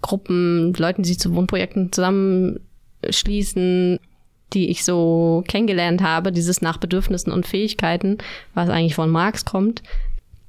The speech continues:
Und ebenso, genau, wenn es um Alternativen geht, so vielleicht so ein Schlagwort ist bei, ja, manchen Bewegungen auf jeden Fall. Und, ähm, komme ich da jetzt drauf?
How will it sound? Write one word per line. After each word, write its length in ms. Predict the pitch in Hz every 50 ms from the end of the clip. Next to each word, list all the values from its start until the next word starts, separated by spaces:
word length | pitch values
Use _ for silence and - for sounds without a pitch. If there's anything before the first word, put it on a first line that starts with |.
| -
Und 180 | - 220 190 185
ebenso, 560 | - 208 185 190 190 185 180 175 170 170 180 180 - - -
genau, 260 | - 185 175 165 170
wenn 80 | 170 185
es 80 | 185 -
um 100 | 170 170
Alternativen 540 | 170 170 180 170 165 - - 190 185 185
geht, 360 | 175 175 170 165 165 165 - - - - - - - - _
so 340 | - - 175 165 160 165 165
vielleicht 380 | - - - 175 170 165 -
so 80 | - 170
ein 160 | 165 175 175
Schlagwort 720 | - - 180 180 208 - - - 208 214 214 214 - - - - - - - - - - - - - -
ist 280 | - 214 233 - - -
bei, 360 | - 185 180 180 185 196 190 - - - - - - - - -
ja, 260 | - 180 175 165 175 - - -
manchen 280 | - 185 196 - 226 202
Bewegungen 500 | 196 185 185 196 202 226 220 214 208 208
auf 140 | 196 196 -
jeden 160 | 190 196 202
Fall. 320 | - - 185 190 190 202 - - - - - - - - - - - - - -
Und, 560 | 190 180 180 175 175 175 170 175 180 - -
ähm, 680 | - 185 180 180 175 170 175 175 170 170 170 170 180 180 - - - - - - - _ - _ _ - _ _ _ - - - - - - _ _ _ - _ - _ - -
komme 140 | - 185 175
ich 40 |
da 100 | - -
jetzt 160 | 175 170 - -
drauf? 400 | - 170 170 175 - - -